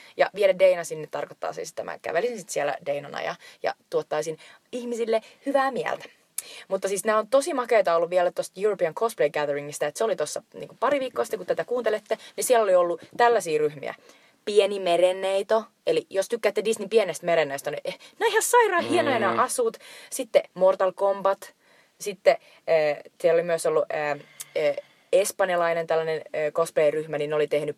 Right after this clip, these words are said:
Speaker 1: Painajainen ennen joulua ryhmäcosplayn, jossa oli ollut siis, eh, Jack Skellington, Sally, sit se hemmetin,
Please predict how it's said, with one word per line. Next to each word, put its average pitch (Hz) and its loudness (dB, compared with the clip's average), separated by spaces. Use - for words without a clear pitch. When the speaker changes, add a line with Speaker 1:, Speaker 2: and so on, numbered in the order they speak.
Speaker 1:
Painajainen 151 -2
ennen 143 -6
joulua 151 2
ryhmäcosplayn, 180 -2
jossa 147 -4
oli 139 4
ollut 139 -2
siis, 143 -8
eh, 139 2
Jack 185 4
Skellington, 175 2
Sally, 165 0
sit 175 -8
se 175 -2
hemmetin, 156 -2